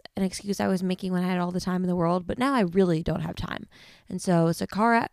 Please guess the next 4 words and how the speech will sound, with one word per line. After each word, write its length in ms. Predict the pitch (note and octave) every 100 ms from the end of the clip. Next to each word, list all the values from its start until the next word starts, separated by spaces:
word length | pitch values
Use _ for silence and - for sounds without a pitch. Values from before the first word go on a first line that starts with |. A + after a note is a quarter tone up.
| -
delivers 580 | F3 E3+ E3 E3+ - - _ _ _ _ _
fully 520 | - - G#3 A3 A3
prepared 580 | - - F#3 D#3 D3+ D#3+
meals 560 | D3+ D3 D3+ D#3 D#3